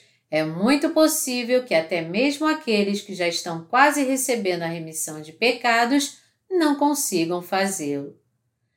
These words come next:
Até mesmo aqueles que já abriram a porta dos seus corações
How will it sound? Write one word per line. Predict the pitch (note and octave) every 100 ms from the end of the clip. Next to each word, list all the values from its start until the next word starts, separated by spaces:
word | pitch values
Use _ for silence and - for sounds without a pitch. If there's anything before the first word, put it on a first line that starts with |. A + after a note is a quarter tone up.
| _ _ -
Até | C4 C#4 C#4
mesmo | B3+ D#4 F#4 C#4
aqueles | G#3+ G#3 G3 A3 G#3+ F#3+
que | - F3+
já | G3+ F#3
abriram | E3+ G#3+ C#4 C4+
a | B3+
porta | B3+ G3+ F#3+ F#3+ E3+
dos | D#3+ E3
seus | - B3+ D4
corações | - C#4 D4 D4 B3 A#3 A#3+ A#3+